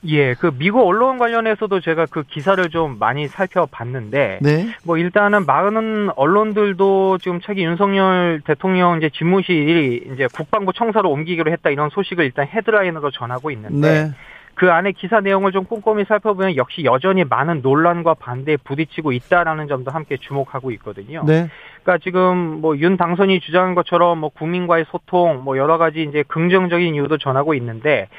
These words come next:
Speaker 1: 그 이면에 이제 이전에, 이전할 때 들어가는 막대한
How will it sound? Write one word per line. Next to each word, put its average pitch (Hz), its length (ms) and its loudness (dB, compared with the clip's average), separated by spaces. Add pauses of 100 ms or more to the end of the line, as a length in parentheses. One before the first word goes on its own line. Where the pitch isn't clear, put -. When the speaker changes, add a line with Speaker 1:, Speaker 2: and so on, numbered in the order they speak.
(340)
Speaker 1:
그 - 140 2
이면에 185 560 2
이제 170 220 2
이전에, 165 760 2 (140)
이전할 180 420 2
때 170 140 -4
들어가는 160 380 0
막대한 156 340 -2